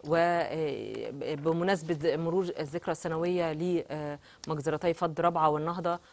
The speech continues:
وكمان يوم ستاشر اللي هو المجزرة التانية في رمسيس اللي هي يوم ستاشر، آه، تمانية اللي هي، آه،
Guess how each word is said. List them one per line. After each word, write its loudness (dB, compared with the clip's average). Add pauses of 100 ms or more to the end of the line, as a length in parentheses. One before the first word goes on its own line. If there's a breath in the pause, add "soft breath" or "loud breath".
(180 soft breath)
وكمان -2
يوم -2
ستاشر -4
اللي -4
هو 2
المجزرة 2 (160)
التانية -4 (360 soft breath)
في 4
رمسيس -4
اللي -2
هي 2
يوم 2
ستاشر، -4
آه، -6 (420 soft breath)
تمانية -2
اللي -6
هي، 2
آه، -4